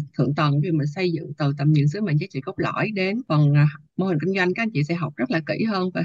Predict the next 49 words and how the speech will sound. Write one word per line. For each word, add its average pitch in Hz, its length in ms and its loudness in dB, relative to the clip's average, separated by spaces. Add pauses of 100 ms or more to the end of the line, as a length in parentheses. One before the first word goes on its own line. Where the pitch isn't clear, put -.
hai 185 80 -4
mươi 180 160 0
hai 185 160 -2
bước 240 160 -6
mô 214 80 0
hình 165 160 0
kinh 180 100 0
doanh 175 260 0
mà 160 160 4
tiến 214 100 0
sĩ 233 180 -4
Ngô 196 80 -2
Công 185 180 -2
Trường 151 180 0
cũng 147 120 2
đã - 80 0
giới 220 160 0
thiệu 202 200 -4
qua. 180 320 2
Đồng 156 180 4
thời 160 120 4
mình 160 140 4
cũng 160 100 -2
sẽ - 140 -6
xây 208 160 -4
dựng 156 200 -2
luôn 190 260 0
bộ 151 160 -2
chiến 240 200 0
lược 165 180 2 (140)
để 151 60 6
giúp 226 180 0
cho 208 120 -4
các 220 80 -2
anh 208 100 -4
chị - 160 0
sẽ 147 220 -2
có - 80 -4 (100)
luôn 190 120 2
một 160 120 0
cái 202 80 -6
bản 156 160 2
master 196 400 -2
plan 175 200 2
cho 175 80 -2
doanh 180 120 2
nghiệp 160 140 0
của - 80 -4
mình. 175 200 2